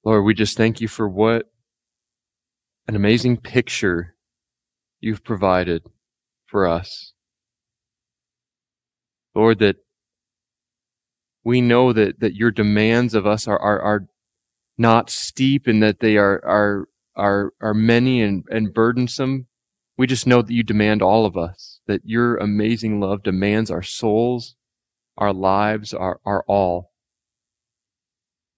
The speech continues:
But Lord, we just thank you for that real act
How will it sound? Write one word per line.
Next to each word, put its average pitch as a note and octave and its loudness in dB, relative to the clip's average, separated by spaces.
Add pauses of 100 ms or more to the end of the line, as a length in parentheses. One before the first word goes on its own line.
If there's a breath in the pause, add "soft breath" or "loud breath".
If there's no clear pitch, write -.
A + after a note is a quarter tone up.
(160)
But - -10
Lord, A2+ 2
we A#2+ 2
just A2+ 0
thank A2 0
you G#2+ -2
for G2 -2
that G#2 0 (160)
real A#2+ -4 (1000)
act - -6